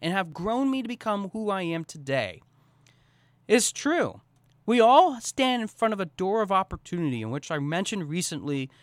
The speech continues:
in an episode featuring Matthew Rhoda. But in that context,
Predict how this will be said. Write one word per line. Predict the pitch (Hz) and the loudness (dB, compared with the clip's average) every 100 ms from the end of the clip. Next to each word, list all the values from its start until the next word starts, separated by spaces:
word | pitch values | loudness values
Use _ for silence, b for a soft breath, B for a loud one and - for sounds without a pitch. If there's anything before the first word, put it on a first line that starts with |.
| b - | b -2
in | 156 | -2
an | 151 | 0
episode | 165 170 165 - 156 151 139 | -2 -2 -6 -2 0 0 -2
featuring | - 202 - 156 143 | -6 -6 -4 -4 -2
Matthew | 139 151 - 151 | -2 -4 -4 -4
Rhoda. | 131 135 135 98 - _ _ b b b - | 0 0 0 -4 -10 _ _ b b b 6
But | 226 - | 6 6
in | 220 254 | 0 0
that | 302 359 | 0 0
context, | - 214 220 220 143 110 - - | -2 0 0 0 -4 -4 -4 -14